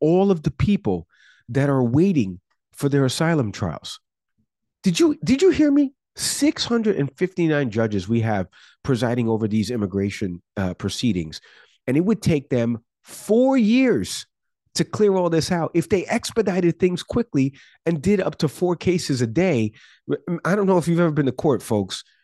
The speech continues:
You ain't making four cases in a day unless you're in traffic court and the, and the traffic judge is just ripping them out, you know? So that's the first thing. Um, under the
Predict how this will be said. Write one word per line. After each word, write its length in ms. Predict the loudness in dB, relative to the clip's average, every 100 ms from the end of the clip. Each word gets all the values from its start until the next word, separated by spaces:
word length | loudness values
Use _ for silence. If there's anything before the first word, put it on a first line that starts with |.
| _
You 260 | -2 2 4
ain't 160 | 4 2
making 340 | 2 0 -2
four 240 | 0 0 2
cases 420 | 2 2 0 -2
in 80 | -2
a 60 |
day 340 | 0 0 0 -4 -8 0
unless 240 | 0 2
you're 120 | 0
in 80 | 0
traffic 380 | 0 0 -2 -4
court 300 | -2 0 0
and 160 | -2 -4
the, 200 | -6 -4
and 180 | -2 0
the 100 | -2
traffic 420 | -2 -4 -2 -4
judge 320 | -4 -4 -6
is 120 | -6
just 220 | -4 -4 -2
ripping 320 | -2 -2 -4
them 120 | -4
out, 160 | -6 -8
you 100 | -6
know? 220 | -4 -6 -8 -20 -20 -16
So 120 | -6 -2
that's 220 | -2 -2
the 80 | -2
first 320 | -2 -4 -2
thing. 200 | -6 -4
Um, 380 | 0 0 0 -4 -12 -20 _ _ _ 0
under 240 | 2 2
the 180 | 2